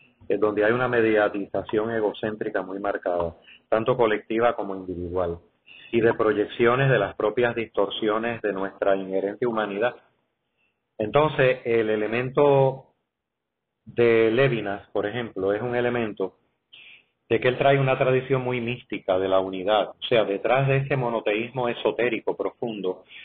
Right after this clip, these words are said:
hay un sentido de la unidad, como en las grandes expresiones religiosas del Oriente. Esa unidad es para ser vivenciada, ¿no?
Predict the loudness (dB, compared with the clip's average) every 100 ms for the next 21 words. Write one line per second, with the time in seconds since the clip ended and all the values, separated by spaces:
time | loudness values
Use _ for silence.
0 | -20 -4 0 0 0 -2 0 0 2 2
1 | 2 2 0 -2 2 2 0 -8 -8 -6
2 | -4 -2 -2 -4 -6 -4 -6 -4 -6 -4
3 | -4 -4 -4 -4 -2 -4 -2 -2 -2 -4
4 | -8 -12 _ _ _ _ _ _ _ -20
5 | -20 -20 -20 _ -4 0 2 2 2 2
6 | 2 2 0 2 2 2 -2 -2 -4 -6
7 | -10 -8 0 2 2 -2 -6 -14